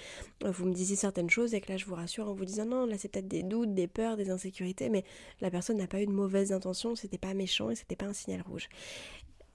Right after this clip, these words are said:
Euh, là, ce que je, je, ce dont je parle à l'instant, c'est vraiment cette volonté, je dirais presque, de rabaisser l'autre avec l'envie de se sentir supérieur. Euh, pour vous donner un exemple, j'avais fréquenté quelqu'un qui m'avait, euh,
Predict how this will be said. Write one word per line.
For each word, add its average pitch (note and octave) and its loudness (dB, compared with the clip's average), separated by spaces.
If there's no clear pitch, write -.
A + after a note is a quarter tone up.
Euh, G#3 0
là, C#4+ 2
ce - -4
que A#3 4
je, A3 4
je, G#3 2
ce A#3 0
dont A3+ 4
je A3+ 6
parle A3+ 6
à G#3 0
l'instant, G#3 2
c'est - 6
vraiment A#3 8
cette G3+ 6
volonté, A#3+ 8
je A#3+ 2
dirais G#3 6
presque, A3+ 2
de G#3+ 6
rabaisser G#3 6
l'autre A3+ 8
avec G#3 4
l'envie G#3+ 6
de - -2
se A3+ 4
sentir G#3 0
supérieur. F#3+ 0
Euh, G3 4
pour A#3+ 2
vous B3 8
donner A#3 4
un A3+ 4
exemple, A3 2
j'avais G3+ 2
fréquenté A3 2
quelqu'un A3+ 2
qui A3+ -2
m'avait, G3 4
euh, F3 -2